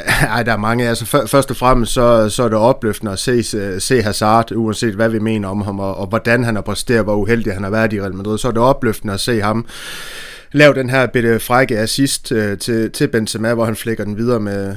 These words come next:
med, med ydersiden. Øh, Benzema får score, og så selvfølgelig også mål efter Kroos' formidable aflevering. Jeg synes også, Kroos og Modric, de stod ud i den her kamp med, øh, både spiller på banen, defensivt som offensivt, flotte procent over det hele. Øhm,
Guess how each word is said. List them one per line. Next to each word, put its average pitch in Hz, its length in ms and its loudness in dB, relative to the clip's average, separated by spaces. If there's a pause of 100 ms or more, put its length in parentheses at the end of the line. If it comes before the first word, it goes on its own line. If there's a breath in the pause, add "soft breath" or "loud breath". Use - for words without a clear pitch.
med, 110 200 -4
med 104 160 -2
ydersiden. 123 520 0
Øh, 95 120 -6
Benzema 110 340 -4
får 110 140 -4
score, 120 340 -2
og 101 80 0
så 110 120 -4
selvfølgelig 110 360 -4
også 110 160 -2
mål 120 220 0
efter 104 220 -4
Kroos' 113 380 -6
formidable 101 540 -4
aflevering. 104 420 -2
Jeg 98 80 -6
synes 117 300 -4
også, 107 260 -2
Kroos 120 280 -4
og 110 60 -4
Modric, 113 480 -4
de 113 120 -6
stod 110 220 -2
ud 120 140 2
i - 20 2
den 107 180 -4
her 110 140 -2
kamp 113 360 -4
med, 98 300 -6 (1120 loud breath)
øh, 113 260 -2
både 151 140 8
spiller 131 240 2
på 107 80 -4
banen, 131 460 2
defensivt 127 400 0
som 110 160 -2
offensivt, 123 440 0
flotte 131 240 0
procent 131 400 0
over 110 160 0
det 101 100 -4
hele. 127 320 0 (100)
Øhm, 98 500 -4